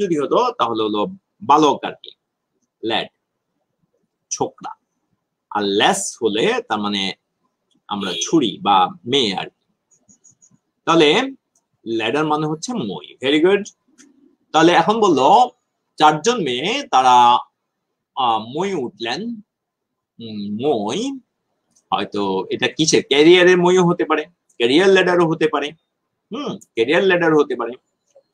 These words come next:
অথবা কোনো কিছু climb করছেন, হয়তো আম পারবেন, কুল পারবেন, এরকম কিছু। তাহলে A is further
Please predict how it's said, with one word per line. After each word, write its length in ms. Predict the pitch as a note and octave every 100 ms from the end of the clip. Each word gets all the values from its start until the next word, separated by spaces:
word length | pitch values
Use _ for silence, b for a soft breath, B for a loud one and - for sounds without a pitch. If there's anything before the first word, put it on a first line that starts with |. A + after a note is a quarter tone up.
| -
অথবা 200 | G#2 A#2+ C3
কোনো 200 | C3+ C#3+
কিছু 180 | B2+ D3+
climb 400 | - C#3 E3+ F#3+
করছেন, 480 | - - - G#2 G#2+
হয়তো 240 | G#2 G2+
আম 320 | A#2+ - C3 C3+ C3
পারবেন, 360 | B2 A2+ A2 A2 A2+ _ _ _ _ _
কুল 200 | F3 F3 D#3+ C3+
পারবেন, 320 | A2+ G#2 G#2 - _
এরকম 260 | C3 D#3 E3+
কিছু। 200 | D#3 - B2+ - _ _ _ _ _ _ _
তাহলে 180 | D3+ D#3+ - G3
A 140 | A3 A#3+ B3+ - F#3
is 160 | A3 C4+ - -
further 340 | F#3+ F3+ G3